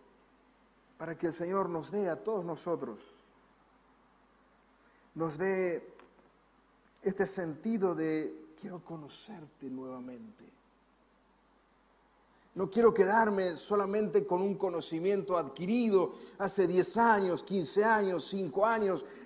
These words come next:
cuando estudié por allí en el seminario, cuando estudié, hice un curso, o cuando tomé mis primeros pasos en el Señor, ahí conocí al Señor.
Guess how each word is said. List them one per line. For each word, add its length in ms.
cuando 280
estudié 440
por 180
allí 220
en 80
el 100
seminario, 760
cuando 260
estudié, 540
hice 200
un 140
curso, 640
o 140
cuando 300
tomé 540
mis 180
primeros 380
pasos 420
en 60
el 100
Señor, 460
ahí 360
conocí 500
al 80
Señor. 320